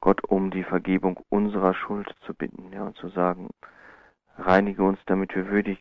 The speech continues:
diese Feier auch begehen können, damit wir dir ein Stück weit ähnlich werden, weil Christus ja ganz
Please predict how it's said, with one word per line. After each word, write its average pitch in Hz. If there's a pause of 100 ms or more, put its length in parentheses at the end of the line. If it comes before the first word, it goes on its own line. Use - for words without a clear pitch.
(140)
diese 98
Feier 98
auch -
begehen 95
können, 98 (1040)
damit 196
wir 190 (140)
dir 202
ein 190
Stück -
weit 92 (100)
ähnlich 98
werden, 92
weil 92
Christus -
ja 90
ganz 92